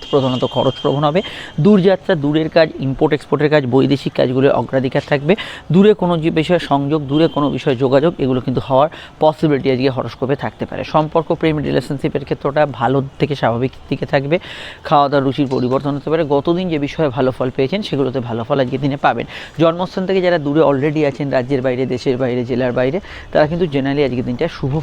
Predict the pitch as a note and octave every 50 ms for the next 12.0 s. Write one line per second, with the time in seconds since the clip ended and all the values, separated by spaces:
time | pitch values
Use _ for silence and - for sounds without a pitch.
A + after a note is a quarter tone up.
0 | - - C#3 C3 C3 - A#2+ A2+ A2+ - - B2+ B2 D#3 G3+ G#3+ - - - -
1 | - - - - C#3+ C3 B2+ B2 A#2+ - - C#3 C3+ C3+ A#2+ C3 B2 A#2+ D#3 B2+
2 | - E3 - C#3+ C3+ A2+ G2+ - - - A2+ A#2+ - - - D#3 D3+ D#3+ D#3 D3+
3 | D#3+ D#3 D3 C#3+ - F3 E3 - D#3 B2+ C#3 C#3 C#3 C3 D3 C3 - C#3 B2+ C3
4 | A#2+ - B2+ A#2 C3+ - C#3 A2+ - - C#3 B2+ B2+ B2+ - C3 C3 A#2+ - -
5 | - - - C#3+ - - - C#3 - - - C#3+ C3+ C3+ B2 C3+ C3+ C#3+ C3+ A#2+
6 | B2 A#2+ B2 B2 C3 C#3 D3+ C#3 D#3+ D#3 E3 A3+ - - - - - - - D#3+
7 | E3 D#3+ D#3 - F3 F3 F3+ E3 C#3 C3 C3+ B2 - B2 A#2+ A#2 B2 B2 - C3
8 | - - D#3+ D3+ - - D#3+ C#3 A#2+ A#2 A2 - B2 A#2 - G#2 - A#2 A#2+ C3
9 | - - D#3+ D#3+ E3+ - - - - - - D#3 D#3+ D#3 - - F#3+ F3 E3 F3+
10 | E3+ F3 F3 F3 E3 F3 F3+ E3+ D3+ C#3+ B2+ D3 D3 C#3 - C#3+ - - - E3+
11 | F3 F#3+ D3+ C#3+ D#3+ E3 F3 D3+ D3 D#3 C#3+ - C3+ C3 B2+ - D#3+ C#3+ F3 F#3